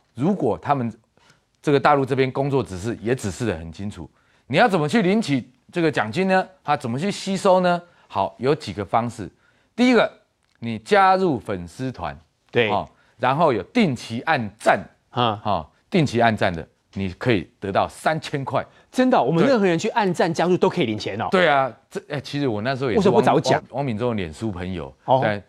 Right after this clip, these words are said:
Speaker 1: 但就可能就因此没有常常按赞。
Speaker 2: 哦，那因为说他没有给你钱。
Speaker 1: 对，所以三千块都没领，没领到，
Speaker 2: 嗯，
Speaker 1: 对啊。
Speaker 2: 撂起啊。
Speaker 1: 真的撂起啊，撂起啊。所以说，好，定期按赞三千块。那如果说你们双方有在这个留言上互动，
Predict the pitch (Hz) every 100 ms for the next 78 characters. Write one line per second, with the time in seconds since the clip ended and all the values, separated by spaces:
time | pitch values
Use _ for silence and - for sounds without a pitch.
0 | _ 170 160 147 160 - - 110 120 147
1 | 147 147 98 110 104 104 98 95 92 85
2 | 87 69 123 151 196 180 185 175 151 135
3 | 101 92 151 143 135 123 127 123 135 135
4 | 120 110 127 104 107 117 127 92 90 71
5 | - 98 120 - 95 78 - 135 139 127
6 | 92 95 131 95 95 80 95 85 - 67
7 | - - - - 240 202 190 190 185 _
8 | _ 123 135 175 120 139 131 127 110 123
9 | 117 113 110 107 76 _ _ _ _ -
10 | 247 175 - _ _ - 180 233 170 110
11 | - 156 156 - 123 117 123 - 165 160
12 | 151 143 143 127 101 85 151 120 104 98
13 | 92 85 _ - 110 147 123 104 107 123
14 | 80 _ - 208 127 208 135